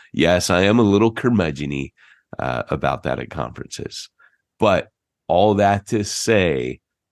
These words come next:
so we get to our breakout and eight people, nine people show up. And so we don't sit in rows. I, and I knew this was gonna happen. So I set the room up. I took one table, big table, and we set up the eight or nine chairs around it.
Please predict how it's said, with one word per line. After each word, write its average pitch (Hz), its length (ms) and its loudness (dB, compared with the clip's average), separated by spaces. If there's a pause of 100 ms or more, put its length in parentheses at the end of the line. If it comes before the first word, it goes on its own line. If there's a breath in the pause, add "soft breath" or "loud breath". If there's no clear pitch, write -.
(100)
so 104 140 0
we 95 120 2
get 123 180 4
to 110 80 4
our 85 140 4
breakout 58 540 -2 (140)
and 85 260 -2
eight 107 260 2
people, 87 340 0
nine 80 300 -2
people 80 360 -6
show 62 260 -6
up. 50 200 -14 (640)
And 76 500 0
so 90 180 4
we 87 240 6
don't 117 240 4
sit - 200 0
in 78 60 -4
rows. 73 400 0
I, 80 240 2
and 123 160 4
I 131 80 4
knew 175 200 2
this 113 200 2
was 80 80 -8
gonna 69 160 -4
happen. 78 340 -6
So - 160 -6
I 98 80 4
set - 320 -4
the 87 100 0
room 82 240 2
up. 71 240 0 (140)
I 80 80 -2
took - 260 -8
one 92 280 4
table, 73 400 2
big 107 260 0
table, 67 420 -2 (580 loud breath)
and 73 460 2
we 82 220 0
set 73 260 0
up 65 220 -2
the 71 200 0
eight 73 140 0
or 73 80 0
nine 65 240 -2
chairs 73 360 0
around - 360 -6
it. 64 160 -8